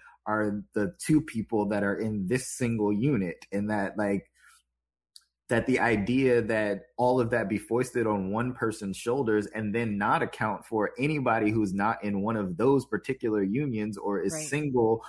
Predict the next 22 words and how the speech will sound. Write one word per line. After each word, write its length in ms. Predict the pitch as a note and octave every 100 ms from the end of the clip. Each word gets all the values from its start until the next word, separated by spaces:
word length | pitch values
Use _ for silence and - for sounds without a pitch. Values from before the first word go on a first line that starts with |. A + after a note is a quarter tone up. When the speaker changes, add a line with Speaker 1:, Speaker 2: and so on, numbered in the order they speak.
| -
Speaker 1:
or 160 | - G#2+
what, 240 | G2 A#2 D#2+ C3 D3+
what 160 | A2 -
have 440 | - C3 D#3+ B2+
you, 320 | G#2+ G2+ G2+ - _ _ -
uh, 380 | A#2 A2 G#2 G#2+ F2+ - -
to 100 | B2+
say 320 | - C3 B2+
that 320 | A#2 A2+ - - -
no 220 | G#2 C#3
one's 400 | D#3+ E3 D#3 C#3+ -
allowed 600 | A2 A2+ C3 C3+ B2+ -
to 120 | -
show 440 | A2 - B2 A2 G#2+
up 180 | -
for 320 | - - D#2 -
you. 320 | _ _ D#3 -
Like, 120 | -
Speaker 2:
Right. 80 | A#2+
Speaker 1:
what 140 | D#3
is 160 | G3 E3+
that? 180 | F3+